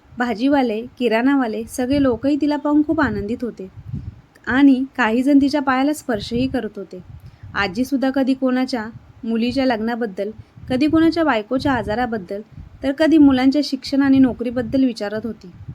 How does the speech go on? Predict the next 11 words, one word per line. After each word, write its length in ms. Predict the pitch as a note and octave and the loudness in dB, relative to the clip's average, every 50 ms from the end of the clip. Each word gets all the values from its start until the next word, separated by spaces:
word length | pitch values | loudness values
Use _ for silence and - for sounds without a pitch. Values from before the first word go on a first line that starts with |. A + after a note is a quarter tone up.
| - _ _ - - - - - - - - | -18 _ _ -20 -20 -20 -20 -20 -16 -8 -6
सगळ्यांच्या 440 | A3+ G3+ G3 G#3+ A3+ B3 A#3+ C4 B3+ | -4 -2 0 0 0 0 0 -2 -2
कुटुंबाची 560 | - B3+ A3 - B3+ A#3 B3+ B3+ A#3+ - B3+ | -4 -4 -2 -2 -2 -2 -2 -2 -2 -4 -4
पार्श्वभूमी 760 | A#3+ A#3+ G3 F3+ F#3 - A#3+ A3+ A3 B3 A3+ A3 G#3+ A3+ A#3+ - - - | -2 -2 -4 -4 -4 -8 -6 -4 -2 -2 -2 -2 -2 -6 -8 -12 -12 -8
माहीत 340 | A#3 A3+ A3 G#3+ A#3 A#3 C4 | -6 -4 -4 -4 -4 -4 -4
असल्याचं 360 | B3+ B3+ - C4 B3+ B3 C4+ | -6 -4 -4 -4 -4 -2 -4
पाहून 340 | B3+ C4 B3 A3+ A3 G#3 A3+ A3 - - _ _ - - - | -4 -4 -4 -4 -4 -6 -8 -10 -12 -18 _ _ -18 -10 -6
अनमोलला 380 | - A3+ A#3+ B3+ C4 C#4+ D4 D#4 D4+ - | -2 2 4 4 4 4 2 2 0 -2
खूप 160 | D#4+ D#4 D#4 | -2 0 0
आश्चर्य 380 | B3 A3 A3+ - - A3+ A3+ | -2 -4 -4 -8 -6 -6 -6
वाटलं. 380 | G#3+ G#3 G3 - - _ - F#3 F#3 - - - - - - _ - - - - - - - | -6 -6 -8 -12 -14 _ -18 -18 -18 -18 -20 -20 -20 -20 -20 _ -18 -16 -16 -14 -14 -10 -6
सगळ्यांच्या 680 | - A3+ G3+ A3 A#3 B3 B3 B3 A#3+ A3+ A#3+ G#3+ G3 | -6 -4 -2 0 0 0 0 -2 -2 -4 -6 -8 -8